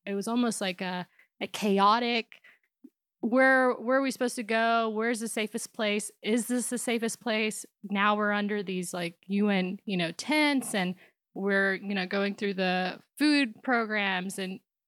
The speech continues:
we didn't have the technology that we even have today, where these refugees at least have, you know, WhatsApp,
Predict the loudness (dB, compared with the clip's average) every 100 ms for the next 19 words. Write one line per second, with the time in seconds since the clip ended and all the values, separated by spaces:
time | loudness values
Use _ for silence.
0 | _ 0 2 4 4 4 2 2 -2 -4
1 | -2 -4 -2 -2 -2 -2 -2 -2 -4 -2
2 | -2 -2 -6 -4 2 2 2 0 0 0
3 | -4 -12 -20 -6 -4 0 0 0 -4 -2
4 | -2 -2 -4 -4 -2 -2 0 0 0 -2
5 | -4 -2 0 0 0 2 2 2